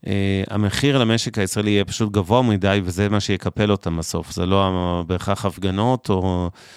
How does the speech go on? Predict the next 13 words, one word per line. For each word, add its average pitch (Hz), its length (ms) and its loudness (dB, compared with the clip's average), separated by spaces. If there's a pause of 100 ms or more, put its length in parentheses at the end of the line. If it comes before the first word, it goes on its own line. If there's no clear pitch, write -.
(340)
איזה 95 200 0
רצון 110 640 2
לאיחוי 101 840 4
הקרעים, 123 760 2
כמו 107 240 2
שפשוט 104 460 -4
הכלכלה 110 600 2 (340)
מגיבה, 104 580 2 (560)
והכלכלה 107 500 0
בסוף 110 420 0
מנצחת 107 720 0
כל 160 240 2
פוליטיקאי 101 720 0